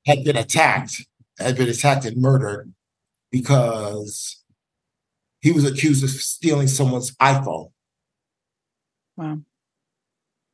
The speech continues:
Speaker 2: One question, I, you know, when you're working with people who've been living on the streets for years, um, what's your kind of approach and, and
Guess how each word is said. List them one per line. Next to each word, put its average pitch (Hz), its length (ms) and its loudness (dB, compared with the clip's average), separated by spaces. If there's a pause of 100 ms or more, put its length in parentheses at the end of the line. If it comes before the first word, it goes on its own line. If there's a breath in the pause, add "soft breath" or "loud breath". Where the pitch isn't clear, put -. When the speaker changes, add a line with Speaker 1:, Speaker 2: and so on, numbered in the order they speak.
(1040)
Speaker 2:
One 311 240 4
question, 339 300 0
I, 294 40 4
you 240 240 0
know, 247 100 2
when 202 220 0
you're 202 100 0
working 220 540 0
with 185 320 -2 (680)
people 254 200 2
who've 220 220 2
been 202 500 0
living 220 280 2
on 214 100 0
the 185 40 -4
streets 220 400 -4
for 185 280 0
years, 170 760 0
um, 156 380 0 (1040 soft breath)
what's 240 320 2
your 311 120 4
kind 269 200 2
of 214 60 0
approach 247 500 0
and, 185 180 -2
and 175 320 0